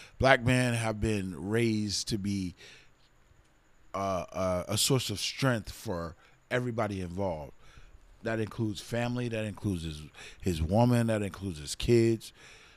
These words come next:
Like, I can remember maybe once or twice of seeing my dad cry.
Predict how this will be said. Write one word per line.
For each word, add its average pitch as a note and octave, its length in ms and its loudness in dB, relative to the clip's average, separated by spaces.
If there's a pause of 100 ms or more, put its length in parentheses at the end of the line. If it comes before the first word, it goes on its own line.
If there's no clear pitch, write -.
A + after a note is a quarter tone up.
(100)
Like, G2+ 420 0 (2250)
I A#2+ 160 6
can C3+ 240 2
remember B2 420 2
maybe A#2 360 2
once A2 360 2
or G#2 40 2
twice G#2+ 540 2
of F#2 120 -2
seeing A2 240 -2
my F#2+ 100 -2
dad E2+ 320 -4
cry. E2 360 -2